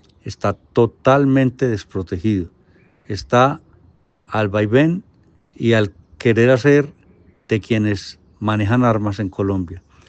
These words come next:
Y las armas a, a Colombia entran de cualquier forma, pero no de cualquier forma legal, sino de cualquier forma ilegal. Y las tienen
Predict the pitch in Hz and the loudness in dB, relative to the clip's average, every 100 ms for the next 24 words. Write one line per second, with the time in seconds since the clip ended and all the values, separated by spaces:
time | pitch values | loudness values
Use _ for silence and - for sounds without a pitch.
0 | _ _ _ - 110 104 117 113 131 127 | _ _ _ -6 -4 -2 0 0 0 0
1 | 127 - - 110 110 120 143 143 117 104 | -2 -8 -6 -4 0 0 2 2 0 0
2 | 120 117 113 104 92 117 101 120 101 85 | -2 0 -2 -4 -2 -2 0 0 0 -2
3 | 80 _ _ _ _ - 98 101 104 117 | -8 _ _ _ _ -8 -4 -2 -2 -4
4 | - _ - 110 110 - 110 113 113 113 | -10 _ -14 -6 -6 -4 -4 -2 0 0
5 | 101 104 90 - - _ _ - 98 98 | -2 -4 -6 -10 -20 _ _ -8 -4 -2
6 | 104 110 95 107 95 107 107 113 113 98 | -2 -4 -4 -4 -2 -4 -4 -4 -6 -4
7 | 95 107 90 - _ _ _ _ _ _ | -2 -4 -4 -10 _ _ _ _ _ _
8 | 117 107 104 - 147 160 165 | -2 0 -2 2 4 4 -2